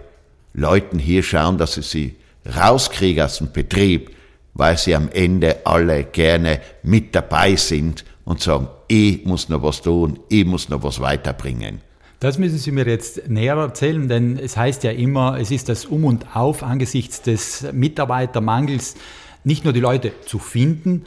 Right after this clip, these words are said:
Speaker 2: sondern sie dann auch zu halten. Was machen Sie bei Zirkonzan, äh, damit die Mitarbeiter glücklich sind und somit bei Ihnen bleiben?
Speaker 1: Na, wir haben natürlich auch eine Fluktuation im Unternehmen, wie alle.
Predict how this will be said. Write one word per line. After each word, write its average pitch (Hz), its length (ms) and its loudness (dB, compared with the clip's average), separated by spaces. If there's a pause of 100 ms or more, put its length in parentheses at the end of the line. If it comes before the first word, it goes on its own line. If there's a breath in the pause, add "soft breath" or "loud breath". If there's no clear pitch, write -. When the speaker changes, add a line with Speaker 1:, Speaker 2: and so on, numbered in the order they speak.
(140 loud breath)
Speaker 2:
sondern 131 280 0
sie 117 160 -2
dann 120 180 -2
auch 110 180 -6
zu - 320 -10
halten. 107 520 -4 (240 soft breath)
Was 120 180 -4
machen 143 300 -4
Sie 127 120 -4
bei 113 200 -2
Zirkonzan, 156 1040 -2
äh, - 40 -8 (320)
damit 131 400 0
die 113 200 2
Mitarbeiter 107 760 -2
glücklich 156 420 0
sind 160 280 -4
und 123 100 -4
somit 123 280 -2
bei - 100 -6
Ihnen 127 220 -6
bleiben? 98 300 -12 (880 loud breath)
Speaker 1:
Na, 127 280 6
wir 139 140 6
haben 143 80 2
natürlich 120 500 4
auch 98 180 4
eine 135 140 2
Fluktuation 110 720 0
im 107 120 0
Unternehmen, 95 680 2
wie 92 120 2
alle. 107 520 4